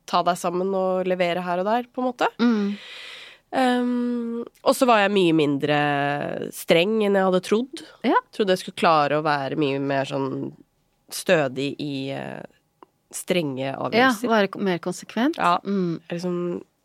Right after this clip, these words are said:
Speaker 1: jeg er allergisk mot barnegråt.
Speaker 2: Ja.
Speaker 1: Jeg tror jeg er,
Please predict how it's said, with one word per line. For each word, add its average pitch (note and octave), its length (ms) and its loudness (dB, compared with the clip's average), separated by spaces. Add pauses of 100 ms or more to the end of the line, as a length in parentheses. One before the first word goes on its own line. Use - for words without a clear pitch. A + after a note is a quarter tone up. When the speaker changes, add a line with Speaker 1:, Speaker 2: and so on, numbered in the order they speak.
Speaker 1:
jeg F#3 160 2
er F#3+ 80 2
allergisk D#3+ 680 -4
mot F#3 160 -4
barnegråt. D3+ 600 -4 (160)
Speaker 2:
Ja. A3+ 160 -4 (580)
Speaker 1:
Jeg F#3 100 -12
tror E3 240 -4
jeg D#3 380 0
er, C#3+ 320 -4